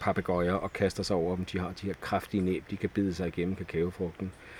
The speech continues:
Vi har også set, øh, vaskebjørne indimellem, der kan, øh, tage for sig af retterne. Øh, så det er nogle af de, øh, de dyr, vi konkurrerer med. Det er dem, jeg kalder vores konkurrenter.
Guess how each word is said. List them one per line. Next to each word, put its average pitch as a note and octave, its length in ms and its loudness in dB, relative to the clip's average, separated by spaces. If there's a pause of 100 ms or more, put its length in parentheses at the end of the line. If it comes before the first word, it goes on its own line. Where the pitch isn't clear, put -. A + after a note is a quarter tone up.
(840)
Vi G#2+ 120 10
har A2 120 12
også G2 340 10
set, - 600 8
øh, G2 400 6
vaskebjørne G2 680 6
indimellem, F#2+ 480 2
der G2+ 140 2
kan, F#2 360 2 (220)
øh, F#2+ 580 4
tage G#2 180 2
for F#2 160 4
sig G2+ 180 4
af F#2+ 80 4
retterne. G2 420 4 (200)
Øh, F#2 340 0 (280)
så G#2+ 200 6 (100)
det C3+ 100 12
er C#3+ 40 12
nogle C#3+ 220 12
af C#3+ 80 8
de, C3+ 340 6
øh, G2+ 280 8 (960)
de C#3 80 8
dyr, C#3 320 12
vi A#2+ 100 6
konkurrerer G#2+ 600 8
med. F#2+ 120 6 (400)
Det G#2 60 8
er G2 40 8
dem, G2+ 140 8
jeg A2 80 8
kalder G2+ 200 6
vores F#2 200 4
konkurrenter. - 600 -2